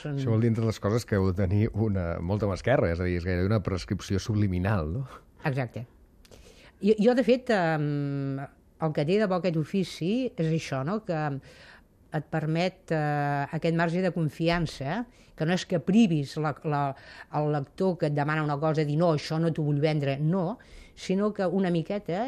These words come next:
Speaker 1: és com que fas de, de, de llibreter de capçalera, en certa manera et donen un, un marge de confiança i, i permeten que els hi diguis: «Ei, què et sembla si en lloc d'això no agafes això altre?» A vegades no, la lluita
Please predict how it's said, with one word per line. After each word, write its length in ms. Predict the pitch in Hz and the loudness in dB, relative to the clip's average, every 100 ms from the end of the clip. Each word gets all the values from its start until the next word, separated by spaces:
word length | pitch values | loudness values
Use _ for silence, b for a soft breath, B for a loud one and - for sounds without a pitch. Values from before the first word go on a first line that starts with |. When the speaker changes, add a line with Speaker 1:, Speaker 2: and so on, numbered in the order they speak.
| 185 | -4
Speaker 1:
és 140 | - | -4
com 220 | - 156 147 | -4 -2 -4
que 80 | 135 | -4
fas 300 | 175 - - | -4 -4 -4
de, 140 | 151 143 | -4 -4
de, 140 | 139 139 143 | -4 -4 -4
de 120 | 143 | 0
llibreter 400 | 151 147 143 190 | 0 0 -2 -2
de 60 | 170 | -2
capçalera, 640 | 165 - 151 180 147 220 - b b b b - _ _ | -4 -4 0 0 0 -4 -10 b b b b -20 _ _
en 140 | 165 156 | -4 -2
certa 180 | 180 180 | -2 -2
manera 220 | 180 202 | 0 0
et 80 | 151 | 0
donen 440 | 208 196 139 131 - | 0 0 0 -4 -2
un, 320 | 147 139 135 139 | -2 0 -2 -2
un 140 | 160 147 | 0 2
marge 300 | 156 147 151 | 0 0 0
de 80 | 147 | 0
confiança 800 | 143 - 170 190 190 - 208 311 B B B - | -2 -2 -2 -2 -2 -4 -4 -6 B B B -2
i, 160 | 180 175 | -2 2
i 80 | 185 | 2
permeten 560 | 175 165 247 - 147 135 | 4 4 2 2 -2 0
que 80 | 160 | 0
els 120 | 151 | 0
hi 40 | 151 | 0
diguis: 260 | 147 139 B B 196 | 0 -2 B B 4
«Ei, 300 | 190 135 - - - b b b b - - - | 4 2 -6 -18 -20 b b b b -20 -20 -2
què 140 | 226 | 0
et 80 | 254 | 0
sembla 420 | - 202 190 165 | -2 0 0 0
si 220 | - 185 156 | -2 0 2
en 120 | 160 | 2
lloc 160 | 147 135 | 2 0
d'això 460 | 139 - 156 143 175 | -2 -2 -4 -2 -2
no 140 | 151 147 | -2 -2
agafes 280 | 143 143 135 | -4 -4 -6
això 240 | - 127 | -6 -6
altre?» 320 | 131 - 113 - - _ _ _ | -6 -8 -12 -16 -20 _ _ _
A 80 | 135 | -4
vegades 340 | 135 139 165 180 | -2 0 0 0
no, 120 | 151 135 127 127 123 120 120 B B B - _ | 0 0 -2 -4 -4 -6 -8 B B B -20 _
la 80 | 139 | -4
lluita 320 | 135 139 156 | -4 -4 -6